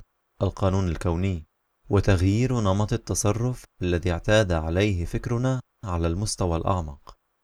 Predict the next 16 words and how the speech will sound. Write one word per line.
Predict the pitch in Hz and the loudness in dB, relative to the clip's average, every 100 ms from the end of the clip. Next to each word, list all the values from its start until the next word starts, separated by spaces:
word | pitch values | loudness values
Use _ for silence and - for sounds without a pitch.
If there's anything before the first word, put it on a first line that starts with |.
| _ _ _ _ | _ _ _ _
التعاليم | - - 98 85 90 104 98 | -4 -2 0 0 0 0 0
المتعلقة | 80 78 90 85 101 95 - | -2 -4 -4 0 0 0 -2
بالدرب | 82 82 95 107 82 | -4 0 2 2 0
هي | 87 85 | -2 0
إذن | 92 90 101 98 | -2 0 -2 -2
كونية، | 92 85 98 110 117 120 _ _ _ - | -2 -2 0 0 -2 -4 _ _ _ -6
مكونة | 87 110 117 127 127 120 | 0 2 4 2 2 0
من | 90 | -2
ثلاثة | - 90 117 127 123 - | 0 0 2 0 -4 -4
فروع: | 90 80 76 - _ _ _ _ | -4 -4 -6 -12 _ _ _ _
سيلا، | - 113 113 123 135 131 _ _ | -6 -2 -2 -2 -4 -8 _ _
سمادي، | - 90 85 92 92 98 104 _ _ - | -2 0 4 2 2 -4 -8 _ _ -2
وبانيا. | 92 - 90 76 71 73 _ _ _ _ _ _ _ _ _ _ _ - | 0 2 0 -2 -8 -12 _ _ _ _ _ _ _ _ _ _ _ 2
أولًا، | 123 143 147 156 156 151 _ | 4 6 2 0 -6 -14 _
سيلا، | - 120 101 76 76 80 _ _ _ _ _ - | -4 0 0 0 -4 -10 _ _ _ _ _ 0
الفضيلة. | 107 - 98 107 73 | 0 2 2 2 2